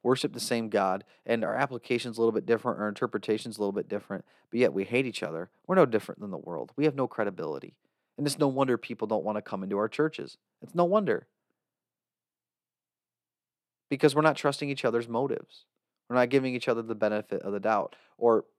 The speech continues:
maybe sometimes, as we say, assume positive intent. That's a stretch for me sometimes, because I think the actions would say otherwise. Sometimes. I'll say sometimes, because I think some pe-, times people tell you who they really are.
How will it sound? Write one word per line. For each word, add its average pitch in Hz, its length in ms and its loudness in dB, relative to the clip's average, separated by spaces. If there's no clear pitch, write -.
maybe 123 300 0
sometimes, 110 500 -2
as 107 140 -6
we 107 160 -6
say, 95 220 -4
assume 113 420 -8
positive 101 480 -2
intent. 117 480 -10
That's 156 140 0
a 131 60 0
stretch - 320 2
for 107 80 -4
me 107 100 -2
sometimes, 131 640 -4
because 113 200 -2
I 113 40 2
think 117 140 2
the 107 140 -4
actions 110 440 0
would 104 160 -4
say 104 160 0
otherwise. 131 580 0
Sometimes. 110 840 -2
I'll 107 140 2
say 104 240 -6
sometimes, - 1500 -6
because 107 300 -2
I 123 60 4
think 131 140 0
some 160 180 0
pe-, 117 140 -4
times 107 320 -2
people 123 280 -4
tell 113 220 2
you 107 140 0
who 113 140 -2
they 98 140 0
really 90 300 -4
are. - 340 -2